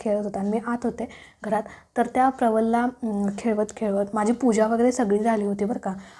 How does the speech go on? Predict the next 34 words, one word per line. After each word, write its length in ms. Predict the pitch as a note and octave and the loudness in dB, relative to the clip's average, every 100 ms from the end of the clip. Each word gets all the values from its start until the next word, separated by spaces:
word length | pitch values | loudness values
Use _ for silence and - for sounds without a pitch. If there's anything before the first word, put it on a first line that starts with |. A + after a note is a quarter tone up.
| - | -4
आणि 180 | G3 G3+ | 2 2
पूजा 320 | G#3 G#3+ G#3+ | 2 0 0
झाली 260 | A3+ G#3 | 0 -2
होती 340 | G#3 G#3 G#3 G#3+ | -2 -4 -2 -2
आणि 320 | G#3+ G3 G3 | -2 -4 -2
मी 140 | G#3 | 0
नुकतंच, 460 | A3 A3+ - A#3+ A#3+ | 0 -2 -4 -4 -2
अं, 320 | A3 G#3 G3 | 2 4 4
म्हणजे 260 | G3 G3 G#3 - _ _ - _ _ _ - | 2 0 -4 -6 _ _ -20 _ _ _ -4
जेवण 300 | G#3+ G#3 A3 | 4 6 6
करणार 320 | A#3+ A#3+ G#3 G3+ | 4 2 2 0
होते 260 | G3+ A#3 - - - - | 0 -2 -4 -18 -20 -16
आणि, 360 | G#3 G3+ G3 G3 | -4 -2 -2 -2
अं, 300 | G#3 G3+ G3+ | -4 -4 -2
बारा, 300 | A3 G#3 G#3 G#3 - _ - | 2 4 4 0 -8 _ -6
पावणे 240 | A3 G#3 G#3+ | -4 -2 0
बारा, 200 | A#3 B3 | 2 2
बारा 240 | B3+ G#3+ | 2 2
वाजले 300 | G#3 G3+ F#3+ | 2 2 0
असतील, 320 | F#3+ F#3+ F3+ - - - - | -2 -4 -10 -10 -20 -20 -4
बाराचं 380 | G#3 G3+ G3+ A#3+ | 0 2 2 0
टायमिंग 300 | A#3+ G3+ F#3+ | -2 0 2
होतं. 220 | F#3+ F#3+ F#3 - - _ - | 0 -2 -8 -14 -20 _ -10
आणि, 360 | G3 G3 G#3 G#3+ | -4 -2 0 0
अं, 440 | G#3+ G3+ F#3+ F#3+ | -2 0 0 0
प्रबलला 640 | F#3+ A3 G#3 G#3 G#3+ G#3+ A3 - _ _ _ - | -2 0 2 2 2 0 -2 -6 _ _ _ -2
नेण्यासाठी, 640 | A3+ G#3 G3+ G#3 G3+ G#3+ | 0 0 -2 -4 -2 -2
म्हणजे 400 | G#3 - G3+ G#3+ | -2 -8 -6 0
मी 140 | A3 | 2
आत 160 | A#3+ A#3 | 2 2
होते 160 | B3+ B3 | 0 0
आणि 100 | A#3+ | 2
तो 60 | B3+ | 2
बाहेर 240 | A3 A3 | 0 -2